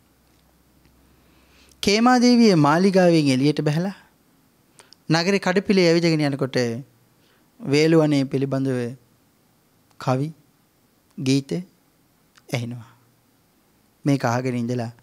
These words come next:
සේවිකාවන්ගෙන් අහනවා, "මේ කොහේ තියෙන උයනක් ගැනද මේ කියන්නේ?" කියලා. වේළුවන කියලා තවත් උයනක් තියෙනවද කියලා.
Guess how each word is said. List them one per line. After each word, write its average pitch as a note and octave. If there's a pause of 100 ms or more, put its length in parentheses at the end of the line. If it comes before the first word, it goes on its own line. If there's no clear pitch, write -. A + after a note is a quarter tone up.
(440)
සේවිකාවන්ගෙන් C3
අහනවා, A#2+ (1600)
"මේ D3+ (100)
කොහේ E3
තියෙන F3+
උයනක් D3
ගැනද C3+
මේ B2
කියන්නේ?" C#3
කියලා. A2+ (1000)
වේළුවන A3+
කියලා G#3
තවත් G#3
උයනක් F3
තියෙනවද A#2
කියලා. A#2+